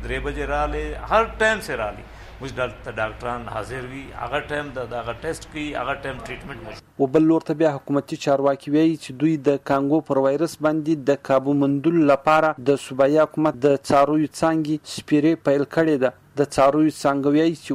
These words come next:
Speaker 2: اوس دوی تر نوي فیصده پورې دغه سپیرې بشپړه کړې هم ده. ډاکټر عباس نوتکاني ویره څرګنده کړله چې د لوی اختر پر مهال باندې چې څاروي له مختلفو سیمو څخه منډۍ ته راوړل کېږي،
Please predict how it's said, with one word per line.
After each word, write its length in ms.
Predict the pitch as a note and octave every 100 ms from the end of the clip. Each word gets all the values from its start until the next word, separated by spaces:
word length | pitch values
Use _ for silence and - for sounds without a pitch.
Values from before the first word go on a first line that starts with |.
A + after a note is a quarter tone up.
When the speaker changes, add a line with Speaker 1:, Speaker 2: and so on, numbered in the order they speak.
| C#3+
Speaker 2:
اوس 220 | D#3 - -
دوی 120 | D#3 -
تر 120 | C#3 C3+
نوي 160 | D3 E3+ C#3+
فیصده 320 | - E3 D#3 D3
پورې 220 | D#3+ E3 D#3+ - - C#3
دغه 160 | D#3 D3+
سپیرې 300 | - D3 D#3 D3
بشپړه 380 | C3 - - C3+ -
کړې 180 | D3 C#3+ C#3+
هم 180 | E3 C#3+
ده. 80 | B2+ - _ _ _ _ B2
ډاکټر 300 | C#3 - C#3
عباس 260 | C#3 D#3 D#3 -
نوتکاني 420 | C#3+ - C#3+ C#3+
ویره 220 | C#3 D#3 D#3 -
څرګنده 420 | C#3 C#3 D#3+ D#3+
کړله 240 | - D#3 D#3 -
چې 60 | C3
د 100 | C#3
لوی 160 | D#3 D#3+
اختر 280 | C3+ - E3+ -
پر 120 | C#3 C3+
مهال 260 | C3+ D#3+ D3+
باندې 240 | C3 C3 B2 - -
چې 80 | C#3+ -
څاروي 400 | C#3 C#3+ D#3+ D#3
له 80 | D3
مختلفو 500 | C#3 - D3+ D#3+ -
سیمو 260 | - E3 D#3 D3
څخه 320 | D3 D#3+ D#3 C#3
منډۍ 320 | C#3 C#3+ E3 -
ته 100 | C#3+
راوړل 280 | C#3 C#3 C3+ -
کېږي، 260 | E3 C3